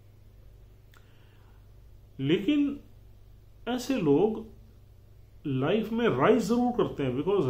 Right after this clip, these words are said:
रा-, राहु amplifier भी है, और फिर मरकरी के साथ बैठा है, मरकरी से भी हम education देखते हैं। तो इंसान अगर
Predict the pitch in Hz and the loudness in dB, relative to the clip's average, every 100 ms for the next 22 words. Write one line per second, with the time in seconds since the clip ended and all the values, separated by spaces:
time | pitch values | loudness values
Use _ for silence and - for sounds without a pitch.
0 | 117 135 175 208 170 135 135 165 190 233 | 0 2 4 4 4 2 2 2 2 -2
1 | 247 180 165 165 254 175 170 139 117 117 | -2 -2 0 0 0 0 0 0 -4 -10
2 | 113 - - - - - - - - - | -12 -16 -20 -20 -20 -20 -20 -20 -20 -20
3 | - - - 123 135 - 156 135 123 165 | -20 -20 -12 -6 -4 -2 -2 -2 -2 -2
4 | 175 170 180 180 175 175 185 208 208 - | 0 0 0 -2 -2 -2 -4 -8 -12 -20
5 | - - - - - - 123 131 165 180 | -20 -20 -20 -20 -20 -12 -8 -6 -2 -4
6 | 175 185 190 196 202 170 170 165 - 185 | 0 0 0 -2 -2 -2 -2 -2 0 -2
7 | 170 170 - 180 202 - - - - - | -2 -4 -8 -12 -12 -16 -20 -20 -20 -20
8 | - - - - - - 220 185 170 - | -20 -20 -20 -20 -12 -6 -4 0 0 0
9 | 180 240 262 - 165 147 233 | -2 -2 -4 -4 -4 2 2